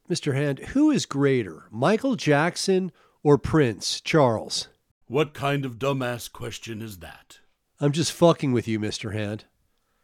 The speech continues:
Speaker 1: Who's greater, Michael Jackson or Prince?
Speaker 2: Determining who is greater between Prince and Michael Jackson is a subjective matter.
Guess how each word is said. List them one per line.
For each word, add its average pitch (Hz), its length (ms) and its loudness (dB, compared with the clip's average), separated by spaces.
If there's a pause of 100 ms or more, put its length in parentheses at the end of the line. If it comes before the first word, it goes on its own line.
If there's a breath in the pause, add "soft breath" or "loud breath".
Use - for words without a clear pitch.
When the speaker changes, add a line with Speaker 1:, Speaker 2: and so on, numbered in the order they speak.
Speaker 1:
Who's 233 260 0
greater, 147 320 4
Michael 170 380 2
Jackson 151 580 -2
or 135 180 -4
Prince? - 680 -4 (360)
Speaker 2:
Determining 143 720 0
who 135 220 -2
is 127 100 -4
greater 123 440 0
between 123 440 -4
Prince 104 480 -12
and 117 180 -8
Michael 110 360 -6
Jackson 98 520 -10
is 90 160 -10
a 92 80 -10
subjective 107 680 -8
matter. 78 300 -12